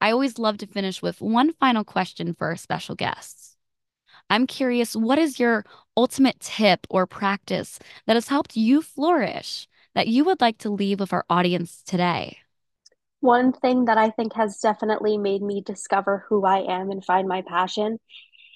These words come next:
Speaker 2: is accepting every opportunity that is presented to you and doing as much as you can.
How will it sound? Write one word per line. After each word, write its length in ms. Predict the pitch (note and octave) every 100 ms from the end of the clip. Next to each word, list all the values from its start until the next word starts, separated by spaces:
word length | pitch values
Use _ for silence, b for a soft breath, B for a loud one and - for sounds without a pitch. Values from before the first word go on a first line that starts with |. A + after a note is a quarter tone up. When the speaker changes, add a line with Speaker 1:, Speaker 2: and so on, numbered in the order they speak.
| B
Speaker 2:
is 220 | B3+ A3+ A3+
accepting 640 | G#3+ - B3 - D4+ D4
every 300 | - G#3 A3
opportunity 720 | - G3+ G#3 - G#3 G3+ G#3
that 180 | G3+ F#3+
is 140 | G3 -
presented 520 | G#3 F#3+ F#3 F#3+ F#3+
to 100 | G#3+
you 240 | G#3 G#3 G#3
and 160 | G#3
doing 320 | G3+ G#3 G3+ -
as 220 | G#3 G3
much 300 | G3+ G3 -
as 180 | G3 F#3+
you 100 | F#3+
can. 380 | - F3+ F#3+ G#3